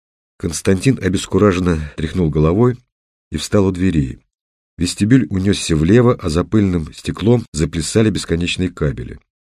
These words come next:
Через долгие две минуты из темноты вынырнула следующая станция. Константин прикинул, сколько придется ехать назад,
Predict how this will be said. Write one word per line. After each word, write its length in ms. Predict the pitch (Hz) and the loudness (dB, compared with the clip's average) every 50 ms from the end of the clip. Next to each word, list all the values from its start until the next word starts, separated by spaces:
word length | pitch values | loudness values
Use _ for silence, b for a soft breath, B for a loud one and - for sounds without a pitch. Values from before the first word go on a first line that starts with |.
| _ _ _ _ _ - | _ _ _ _ _ -6
Через 200 | - 92 101 101 | 0 0 0 4
долгие 340 | 98 131 135 127 107 90 98 | 6 6 6 6 6 4 2
две 180 | 90 101 107 | 4 4 4
минуты 380 | 98 98 98 98 117 127 127 117 | 4 4 4 2 2 2 0 0
из 80 | 107 - | -2 -2
темноты 380 | - 87 85 95 92 - 120 | -4 -2 0 0 0 2 2
вынырнула 480 | 110 90 107 101 98 92 98 92 87 82 | 2 2 2 2 2 2 2 0 0 -2
следующая 540 | - - 95 98 95 95 85 - - 101 101 | -2 -2 0 0 0 0 -2 -4 -4 -4 -6
станция. 680 | - - - 85 73 65 58 - - - - - - _ _ _ _ _ _ _ _ _ | -6 -4 -4 -2 -2 -4 -6 -10 -14 -16 -16 -18 -20 _ _ _ _ _ _ _ _ _
Константин 520 | - 92 90 - 120 113 107 123 120 110 | -8 -8 -4 -2 0 0 0 0 -2 -4
прикинул, 600 | - - 113 117 113 - - 104 98 82 80 76 | -2 -2 -2 -2 -2 -2 -2 -2 0 0 0 -2
сколько 440 | - - - - 113 123 117 - - | -4 -6 -4 -2 -2 -2 -2 -2 -6
придется 400 | 78 - 95 92 104 101 - - | -8 -6 -4 -2 -2 -2 -2 -2
ехать 380 | 90 95 101 - - 87 - - | -2 -2 -2 -4 -4 -8 -8 -6
назад, 600 | 80 82 80 71 73 82 104 123 131 131 - | -4 -4 -4 -2 -2 0 0 0 -2 -4 -8